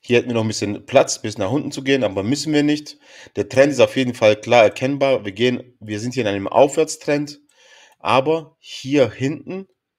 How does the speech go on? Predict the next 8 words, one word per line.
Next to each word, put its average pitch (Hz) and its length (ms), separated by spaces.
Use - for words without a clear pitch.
machen 101 240
wir 101 80
das 98 180
hier 101 160
uns 98 220
in 101 200
einer 95 360
Range 123 400